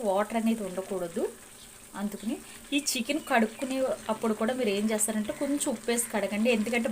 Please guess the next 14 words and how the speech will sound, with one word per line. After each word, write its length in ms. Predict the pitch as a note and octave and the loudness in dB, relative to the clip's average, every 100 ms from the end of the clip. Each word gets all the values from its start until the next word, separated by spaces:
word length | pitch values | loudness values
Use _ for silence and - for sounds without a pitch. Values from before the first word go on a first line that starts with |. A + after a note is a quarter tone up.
| G3 | 4
బయట 180 | F#3+ A3 C4+ | 4 4 0
నుంచి 200 | C4 C4 A#3 | -2 -2 -2
తెచ్చిన 260 | G3 G#3+ A3 | 0 -2 0
చికెన్ 260 | G#3+ G#3+ G#3 | -2 -2 0
కాబట్టి 260 | G#3+ G3+ - C4 | 0 0 -2 0
కొంచెం 240 | A#3 A3+ A3+ | 2 0 0
కడుక్కొని 440 | F#3+ - G#3+ G#3+ A3 - - - - - | -2 -2 -2 0 0 -4 -10 -10 -10 -6
మనం 140 | G#3+ G#3 | -4 0
పచ్చడి 280 | G3+ G3 G#3 G#3 | -2 -2 -4 -4
పెట్టుకుంటే 320 | - F#3+ B3 A3+ | -4 -4 0 2
నిల్వ 180 | F#3+ F#3+ | 2 0
అనేది 200 | F#3+ F#3+ F3+ | 0 -2 -4
ఉంటుంది. 320 | - F3+ E4 - - - - - - - - | -6 -2 -2 -4 -18 -20 -20 -20 -18 -6 4
కానీ 140 | D4+ | 4